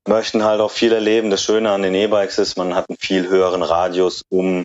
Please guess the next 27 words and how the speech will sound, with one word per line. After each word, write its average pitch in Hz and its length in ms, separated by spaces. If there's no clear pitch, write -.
sich 92 220
die 95 120
Region 87 440
anzuschauen. 82 640
Also 82 200
was 82 160
ich 82 120
mit 85 100
einem 85 160
normalen 85 480
Bike, 87 360
wenn 80 120
ich 80 80
jetzt 85 180
als 80 240
Tourist 92 580
in 87 140
einer, 85 280
in 82 100
einer 85 100
Region 87 400
bin 87 240
und 85 160
möglichst 87 400
viel 87 240
erleben 85 420
möchte, 92 380